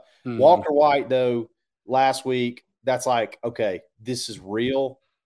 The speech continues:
Speaker 2: and we're about to be a top five to top ten type recruiting team. And I am, I'm, that, that gets me fired up.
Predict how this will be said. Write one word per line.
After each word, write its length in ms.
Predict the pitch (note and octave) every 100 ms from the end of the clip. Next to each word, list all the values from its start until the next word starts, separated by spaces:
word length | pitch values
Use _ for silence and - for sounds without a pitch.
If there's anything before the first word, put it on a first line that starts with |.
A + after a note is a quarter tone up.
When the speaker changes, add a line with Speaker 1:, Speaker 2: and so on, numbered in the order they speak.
| _ A2+
Speaker 2:
and 120 | A2
we're 160 | B2+
about 280 | C3+ B2+ B2
to 60 | G2+
be 340 | A2 A2 A2
a 400 | G#2 G2+ G2 F#2+ - _ _ -
top 280 | A#2+ A#2+ -
five 400 | B2 A#2 A2+ -
to 80 |
top 300 | G#2+ A#2+ A2+
ten 300 | - A#2 G#2+
type 260 | G#2 G#2 F2+
recruiting 460 | G#2+ - G2+ G2 F2+
team. 420 | G2+ F#2+ F2+ - _ _ _ _ -
And 300 | A#2+ A2 G#2
I 240 | F#2 G#2+ A2
am, 300 | G#2 G2 - G#2+
I'm, 320 | A2 G#2 G2+ G#2
that, 280 | A2+ A2 A2+
that 220 | A2 A2
gets 200 | A2+ -
me 120 | G2+
fired 340 | G2 F2+ E2
up. 160 | D2+